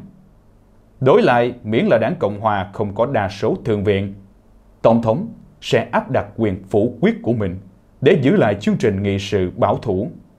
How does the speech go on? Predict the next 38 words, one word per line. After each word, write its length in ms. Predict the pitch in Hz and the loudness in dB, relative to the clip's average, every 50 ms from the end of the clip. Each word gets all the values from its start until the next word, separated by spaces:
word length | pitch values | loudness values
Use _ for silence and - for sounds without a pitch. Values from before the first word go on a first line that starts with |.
| _ _ _ _ _ _ _ _ _ _ - _ _ _ _ - | _ _ _ _ _ _ _ _ _ _ -20 _ _ _ _ 0
Paul 240 | 147 135 120 107 | 4 4 4 4
Wake, 400 | 95 120 123 117 110 - - - - _ _ _ _ _ _ _ _ _ _ _ _ - | 2 2 2 2 2 0 -4 -12 -20 _ _ _ _ _ _ _ _ _ _ _ _ 2
một 180 | 156 202 208 170 | 2 4 4 4
nhà 160 | 165 147 151 - | 0 0 2 2
khoa 100 | 180 165 | 0 0
học 160 | 123 120 - - | 0 -2 -6 -6
chính 220 | - 165 240 233 | -2 -2 0 0
trị 260 | - 120 107 104 101 | 0 0 0 0 0
tại 180 | 101 101 107 104 | 0 0 0 2
Đại 120 | 107 101 | 2 2
học 200 | 104 98 - - - | 0 -2 -4 -4 -2
British 600 | 110 131 127 - - - 123 113 - - - - | 0 0 0 0 0 0 0 0 0 -6 -4 -2
Columbia, 480 | 127 135 131 120 104 104 101 95 90 90 95 - - _ - | 0 2 2 0 0 0 0 -2 -2 -4 -8 -14 -20 _ -2
Canada, 360 | 147 135 120 107 98 92 - - - - - _ _ _ _ _ _ _ _ _ _ _ _ _ _ _ | 0 0 2 0 0 -2 -4 -8 -14 -20 -20 _ _ _ _ _ _ _ _ _ _ _ _ _ _ _
cho 160 | - 160 165 | 2 4 4
biết 180 | 156 202 202 208 - | 6 4 2 2 2
trừ 180 | 127 117 107 - | 2 2 2 0
khi 200 | - 120 113 110 | 0 2 2 2
các 200 | 117 135 123 - | 2 0 0 0
đảng 180 | 101 101 120 | -2 -2 0
viên 300 | 113 117 110 101 92 98 - | 0 0 0 0 -2 -6 -2
Dân 200 | 117 147 151 147 151 | 0 0 0 0 0
Chủ 280 | - 104 92 95 123 - - - - - - _ _ _ - - | -2 0 0 0 -2 -4 -8 -14 -20 -20 -20 _ _ _ -4 0
ngăn 240 | 135 180 185 175 - - | 2 4 4 2 2 0
chặn 200 | - 110 101 101 | 0 0 0 -2
sự 220 | 98 - - 117 101 | -6 -6 -4 -4 -2
bất 260 | 113 170 185 - - | 0 -2 -2 -2 -2
mãn 340 | 104 98 92 92 117 - 185 - - - - - _ _ _ _ | -2 -2 -2 -4 -6 -8 -12 -16 -20 -20 -20 -20 _ _ _ _
và 120 | - 139 151 135 113 104 | 2 2 2 2 0 0
giữ 160 | 113 117 165 180 - | 0 0 0 0 0
quyền 200 | 127 113 101 - | 0 -2 0 -2
kiểm 180 | 101 98 104 | -4 -6 -6
soát 260 | 101 - - 131 143 - - - - - - | -4 -2 -2 -2 -2 -4 -8 -18 -14 -4 0
đối 140 | 123 160 208 | 2 2 2
với 140 | 202 208 208 | 2 0 0
cả 160 | - 104 110 110 | 0 -2 -2 -2
hai 160 | 113 107 101 | -4 -4 -2
viện, 320 | 95 101 95 95 90 92 | -2 -2 -4 -4 -4 -6